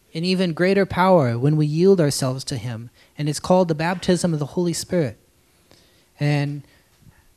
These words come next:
Acts chapter five, verse thirty-two says, when Peter, Paul, Peter was talking to the Sanhedrin, he said, "We are witnesses of these things, and so is the Holy Spirit, whose God has given to those who obey him."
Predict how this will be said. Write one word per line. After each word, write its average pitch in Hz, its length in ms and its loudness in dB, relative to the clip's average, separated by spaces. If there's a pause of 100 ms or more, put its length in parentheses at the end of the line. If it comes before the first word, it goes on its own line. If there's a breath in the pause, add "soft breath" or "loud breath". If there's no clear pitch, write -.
(180)
Acts 175 300 0
chapter 185 300 0
five, 202 640 -2 (120)
verse 175 300 0
thirty-two 190 560 2
says, 170 420 0 (360 soft breath)
when 160 320 -2
Peter, 196 320 2
Paul, - 600 2
Peter 226 200 6
was 185 160 6
talking 196 380 2
to 185 100 -2
the 165 80 -2
Sanhedrin, 196 680 -2
he 190 120 0
said, 170 200 2
"We 254 220 4
are 233 60 10
witnesses 202 640 2
of 143 140 -2
these 139 220 -2
things, 107 460 -8
and 165 140 -2
so 233 240 8
is 254 160 6
the 208 120 4
Holy 214 240 4
Spirit, 143 500 0
whose 196 240 0
God 208 340 -2
has 196 200 -6
given 175 340 -2
to 156 100 -6
those 175 320 -2
who 180 160 -4
obey 170 300 0
him." 117 320 -8